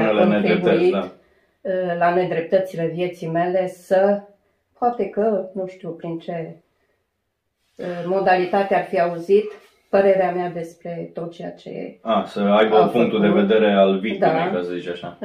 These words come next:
Speaker 2: Da, dar, uh, Dumnezeu mi-a zis că nu e bine.
Speaker 1: Eu am observat că nu prea contează pentru cine, uh, face rău altora să știe punctul de vedere al victimei.
Speaker 2: Așa se poate, da.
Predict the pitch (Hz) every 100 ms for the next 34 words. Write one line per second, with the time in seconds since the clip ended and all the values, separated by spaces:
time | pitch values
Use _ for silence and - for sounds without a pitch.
0 | 180 202 175 165 165 180 208 220 220 220
1 | 214 214 214 208 214 208 202 208 208 196
2 | 196 180 - 185 175 160 - - - -
3 | _ _ - 135 196 196 180 190 - 190
4 | 180 170 156 117 98 90 87 87 87 87
5 | 87 87 - 95 90 85 82 78 80 87
6 | 85 - 95 95 92 92 92 87 87 87
7 | 87 90 87 - 92 85 87 82 82 82
8 | 80 80 80 78 78 78 78 78 _ _
9 | _ _ _ - 262 220 220 190 180 175
10 | 175 165 180 180 202 202